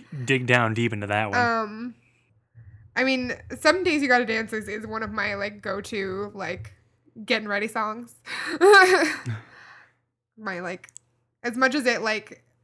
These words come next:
Speaker 2: meant a lot of different things to me, like, it is, it's a fun, happy song that's like, "Yeah,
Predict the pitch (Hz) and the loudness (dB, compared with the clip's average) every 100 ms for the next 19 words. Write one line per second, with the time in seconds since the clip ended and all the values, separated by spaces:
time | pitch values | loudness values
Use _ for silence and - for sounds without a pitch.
0 | _ 240 247 214 233 240 208 208 220 208 | _ -4 -2 -2 -2 0 0 0 -4 -4
1 | 233 226 226 - 254 254 233 226 262 311 | -4 -4 -6 -6 -4 -2 0 0 0 0
2 | 320 285 262 330 254 247 254 240 226 220 | -2 -4 -4 2 4 4 2 -2 0 0
3 | 220 220 226 214 220 220 - 202 190 196 | -2 -4 -2 -2 -4 -12 -8 -6 -6 -2
4 | 240 320 220 | 4 6 6